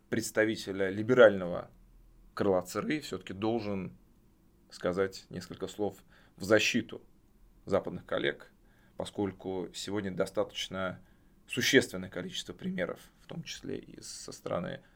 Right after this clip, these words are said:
отдельных университетов, да, которые создают возможности интеграции российских учёных, оказывающихся под давлением внутри, э, российского государства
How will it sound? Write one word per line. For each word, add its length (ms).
отдельных 600
университетов, 760
да, 120
которые 400
создают 580
возможности 960
интеграции 920
российских 500
учёных, 560
оказывающихся 920
под 260
давлением 680
внутри, 800
э, 280
российского 440
государства 720